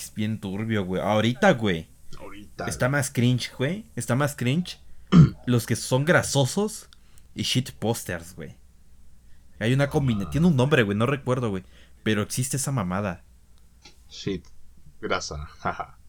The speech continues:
Speaker 2: No, cierto.
Speaker 1: Sí, güey. Y esos sí son, son los que comparten ya. Este, por ejemplo, güey. No sé, imagínate alguna escena de, de Cars, por ejemplo. Dice, "Gwen, el rayo McQueen, X D D D". Pero jajaja, o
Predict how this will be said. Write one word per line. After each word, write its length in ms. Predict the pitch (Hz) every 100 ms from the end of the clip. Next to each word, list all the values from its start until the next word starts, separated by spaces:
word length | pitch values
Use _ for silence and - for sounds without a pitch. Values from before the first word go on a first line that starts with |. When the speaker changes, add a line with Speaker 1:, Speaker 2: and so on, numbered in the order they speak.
| -
Speaker 2:
No, 140 | 73 76
cierto. 320 | - - 67 - - - - - - - - - - - - - -
Speaker 1:
Sí, 260 | - - 131
güey. 180 | 123 110
Y 100 | 107
esos 240 | 120 113 135
sí 140 | 143
son, 240 | 139 143 110
son 180 | 143
los 100 | 139
que 80 | 147
comparten 460 | 127 101 110 113 113
ya. 380 | 107 104 92 - - - - - -
Este, 720 | 104 - 107 101 98 95 90 -
por 140 | 107
ejemplo, 500 | 104 113 120 120 117
güey. 340 | 98 92 85 - - - - -
No 120 | 101
sé, 140 | 107 123
imagínate 440 | 110 123 135 135
alguna 300 | 120 113 123
escena 320 | 117 123 123
de, 240 | 104 92 87 - - -
de 120 | 101
Cars, 360 | - 110 110 -
por 140 | 101
ejemplo. 380 | 104 107 92 90 - - -
Dice, 300 | 127 120 113 -
"Gwen, 560 | 117 123 123 120 117 -
el 160 | 117
rayo 240 | 123 180 143
McQueen, 400 | 110 - 170 170
X 280 | 123 - 120
D 100 | 120
D 140 | 113 107
D". 260 | 107 95 - - - - -
Pero 240 | 113 110
jajaja, 520 | 98 139 127 123 120 98
o 220 | 95 107